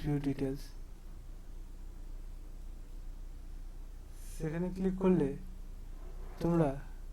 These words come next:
যে দ্বিতীয় নম্বর গেট ডিটেলস হয় সেখানে ক্লিক করে নাও। সেখানে ক্লিক করলে এই পেজটা খুলে আসলো। এই পেজে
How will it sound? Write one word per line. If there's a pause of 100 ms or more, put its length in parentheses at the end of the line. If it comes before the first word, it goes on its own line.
(460)
যে (360)
দ্বিতীয়
নম্বর
গেট
ডিটেলস
হয়
সেখানে
ক্লিক
করে
নাও। (4000)
সেখানে
ক্লিক
করলে (3500)
এই
পেজটা
খুলে
আসলো। (380)
এই (100)
পেজে